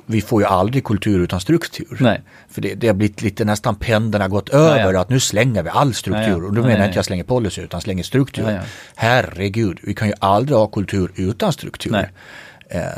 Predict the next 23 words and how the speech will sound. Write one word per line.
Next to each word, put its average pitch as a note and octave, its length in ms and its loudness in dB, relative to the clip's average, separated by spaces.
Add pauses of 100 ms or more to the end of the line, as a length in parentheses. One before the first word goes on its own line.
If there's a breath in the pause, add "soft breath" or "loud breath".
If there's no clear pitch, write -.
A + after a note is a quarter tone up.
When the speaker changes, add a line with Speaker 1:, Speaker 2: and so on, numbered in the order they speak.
Speaker 1:
så, - 260 -6
så - 120 -2
det G#2+ 100 2
är A2+ 40 4
ju A2 120 6
den G#2 100 4
där G#2+ 200 6
balansbredden A2+ 1000 4
Speaker 2:
Ja. - 20 0
Speaker 1:
om E2+ 60 0
man F2 220 -2
får - 140 -6
väl F#2 140 0
mer G#2 180 4
Speaker 2:
Ja. G2 60 4
Speaker 1:
prata F2 320 -2
om E2+ 60 -4
det, A2 200 -2
va? D#2+ 160 -6
Speaker 2:
Ja. G#2 160 -2 (720 loud breath)
Speaker 1:
Eh, F2+ 140 -8
men G2 280 -2
i - 160 -2